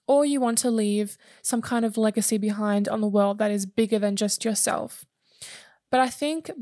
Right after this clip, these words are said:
beyond that, a lot of us can sometimes underestimate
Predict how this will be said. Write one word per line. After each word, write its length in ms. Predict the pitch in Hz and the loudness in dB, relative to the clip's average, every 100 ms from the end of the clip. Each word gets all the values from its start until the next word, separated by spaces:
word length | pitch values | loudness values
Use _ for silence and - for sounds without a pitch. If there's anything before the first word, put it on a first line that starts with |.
| 214 | 0
beyond 500 | 247 233 240 269 247 | 2 4 2 2 0
that, 220 | 202 202 | 0 -2
a 60 | 240 | -2
lot 200 | 233 247 | -2 0
of 100 | 269 | -2
us 240 | 302 - | -2 -2
can 400 | - - 254 254 | -6 -6 -2 0
sometimes 500 | 254 247 - 226 220 - | 0 -2 -4 -4 -4 -6
underestimate 1000 | 233 240 254 254 220 - 233 208 196 - | -4 0 2 2 0 0 0 -2 -2 -6